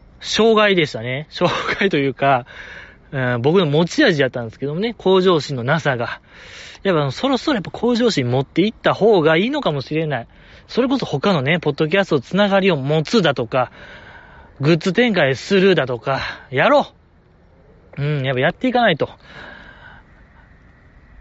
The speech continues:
うーん、何がいいかな。グッズ、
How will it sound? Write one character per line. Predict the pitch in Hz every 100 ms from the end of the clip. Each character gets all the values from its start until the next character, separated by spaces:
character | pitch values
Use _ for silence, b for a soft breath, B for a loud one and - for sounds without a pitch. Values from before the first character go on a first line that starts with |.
| - 135
う |
ー |
ん、 | 123 120 120 120 117
何 | 117 120 143
が | 180 170
い | 135
い |
か | 127 117
な。 | 123 135 123 113 131 - - _ _ _ - _ _
グ | 135 143
ッ | 156 - _ -
ズ、 | - 226 240 247 240 226